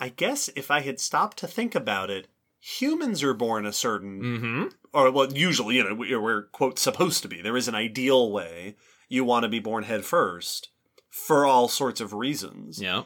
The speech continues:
Speaker 1: So late stage human embryos tend to position head down, uh, for all sorts of functional reasons. I just had never considered that there is an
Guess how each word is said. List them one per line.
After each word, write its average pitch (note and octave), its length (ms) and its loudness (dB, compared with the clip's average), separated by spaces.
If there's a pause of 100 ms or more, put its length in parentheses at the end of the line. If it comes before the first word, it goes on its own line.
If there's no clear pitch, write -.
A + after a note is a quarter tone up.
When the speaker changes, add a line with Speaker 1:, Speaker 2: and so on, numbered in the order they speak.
Speaker 1:
So A#2 300 0
late G#2 440 -4
stage A2 600 -2
human C3 300 -2
embryos F#2+ 600 -6
tend G#2+ 240 -8
to F#2+ 260 -4 (460)
position G2 840 -4 (340)
head A#2 480 0
down, G2+ 720 -4 (340)
uh, C3+ 140 0 (580)
for D#3 300 4
all B2+ 180 4
sorts A#2+ 240 -2
of G#2+ 80 -6
functional A2 460 -6
reasons. G#2+ 400 -6
I A#2+ 120 -2
just A#2 220 -4
had A2 160 -10
never A2 240 -4
considered A2 560 -6
that G#2+ 120 -10
there G#2+ 200 -4
is G#2 160 -4
an G#2+ 140 -2